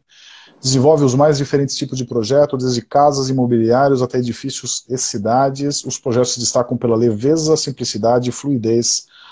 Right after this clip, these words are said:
otimização dos espaços, dos recursos naturais e econômicos. E João é artista plástico, responsável pelos projetos de arte do escritório,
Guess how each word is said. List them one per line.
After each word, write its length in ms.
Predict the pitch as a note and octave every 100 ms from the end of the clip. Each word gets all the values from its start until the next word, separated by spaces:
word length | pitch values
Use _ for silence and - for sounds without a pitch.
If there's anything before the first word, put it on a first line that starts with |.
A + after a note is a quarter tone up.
| - - -
otimização 800 | D3 D3+ D3 C#3+ B2+ - D3+ D#3
dos 120 | A#2+
espaços, 560 | G#2 - B2 B2+ B2
dos 200 | A2+ A#2+
recursos 420 | A2+ - B2+ - A#2+
naturais 520 | A#2 A2+ G#2 G#2+ G2+
e 40 |
econômicos. 920 | A#2 A#2+ G#2+ C3+ D3+ D3 D#3 D3+ -
E 100 | B2+
João 520 | A#2+ C3+ C#3 D3+ D#3+
é 40 | C#3
artista 360 | A#2 B2 -
plástico, 600 | - - D3+ F3 - -
responsável 540 | D3 D3+ - C#3 C3+ C3+
pelos 220 | C3+ C3
projetos 380 | C3 A#2+ B2 -
de 160 | C3
arte 320 | B2+ D3+ D#3 C3+
do 60 |
escritório, 640 | B2 - - B2 C3+ C#3